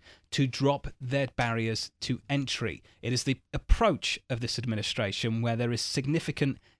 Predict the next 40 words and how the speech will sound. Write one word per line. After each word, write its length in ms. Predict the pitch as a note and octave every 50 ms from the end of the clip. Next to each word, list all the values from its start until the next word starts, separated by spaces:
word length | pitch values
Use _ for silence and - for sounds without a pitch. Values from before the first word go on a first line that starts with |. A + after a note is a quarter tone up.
| -
disagreement, 800 | - C3 C3+ C#3+ C3 - C3+ A#2 B2+ D3+ F3 E3 C#3+ A#2+ G2+ - - - - - - - - -
and 240 | - A#2 A#2 A#2 A#2
weighing 300 | A#2+ C3+ D3 C#3 C3+ C3
in 100 | C#3+ C#3
on 120 | B2+ A2+
that 180 | G#2+ G#2 G2 -
disagreement 600 | A#2 G2+ - - - - A2 G#2 G#2 G#2+ A2 - - - - - _
was 220 | - G2+ G#2+ G#2 -
the 100 | - A2+
U 240 | A2 A#2 A2+ A2+ G#2+
S, 240 | - - - - _ _
former 480 | - - - - G3+ G3 D#3+ A#2+ G2 - - -
U 200 | - G#2+ A2 G2
S 240 | E2 - - - - - _ -
Treasury 340 | - - A#2 G#2+ - G2 F#2+
Secretary 560 | - - A2 F#2+ - A2+ - - G#2+ F#2+ - _ -
Jack 320 | - C3+ A2+ G#2 - -
Lew. 240 | B2 B2 A#2 E2 C2 - - - - - -
With 180 | - E3 F#3 F3
me 80 | E3
now 320 | D#3 D#3 E3 D#3 C3+ - D3+ C3+
is 160 | C3+ C3+ B2
David 300 | - - C3+ C3 B2 A#2
Wilson, 360 | A#2+ A#2+ A#2 - - - D3+
Markets 380 | C3 B2+ B2 A#2 - B2 A#2 -
Live 220 | C3 A#2+ A2+ A2
blogger 160 | - B2 A#2 A#2
and 100 | A2 G#2
stocks 340 | - - B2+ A#2+ A2 -
editor 280 | - A#2 A2 G#2 - B2
for 140 | A2+ - A#2
Bloomberg, 500 | B2 - A#2+ A#2 A#2+ B2 D#3 D#3 C#3 B2
and 100 | A#2 A#2
Lanan 340 | A#2+ A#2+ B2+ B2+ B2+ B2+ F2 B2+
Nguyen, 300 | C#3 D#3+ D#3 B2+ C3+ D#3+ - -
Bloomberg 380 | C#3 B2+ B2 A#2+ B2+ B2 - - -
F 180 | - C3+ - -
X 260 | C#3+ - - - - -
bond 260 | - D3 C#3+ C#3+ C3+
reporter. 460 | C#3+ C3+ - - F3 E3 C#3 A2+ F#2